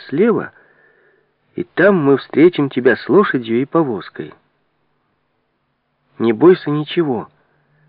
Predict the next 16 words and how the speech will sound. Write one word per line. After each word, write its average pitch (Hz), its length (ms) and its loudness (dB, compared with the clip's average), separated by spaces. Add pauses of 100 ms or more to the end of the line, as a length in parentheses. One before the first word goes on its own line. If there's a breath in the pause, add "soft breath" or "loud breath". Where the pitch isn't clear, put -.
(380)
Через 110 340 0
два 127 220 0
дня 147 340 -4 (640 soft breath)
мы 110 140 0
будем 147 340 2
во 143 100 0
Франции. 135 640 -6 (1700)
Смелей, 143 520 0 (1000)
не - 120 0
унывай. 185 540 2 (1400)
Только 139 320 0
постарайся 143 640 -4
прыгнуть 147 540 2
как - 240 -4
можно 139 380 0
дальше 139 580 -2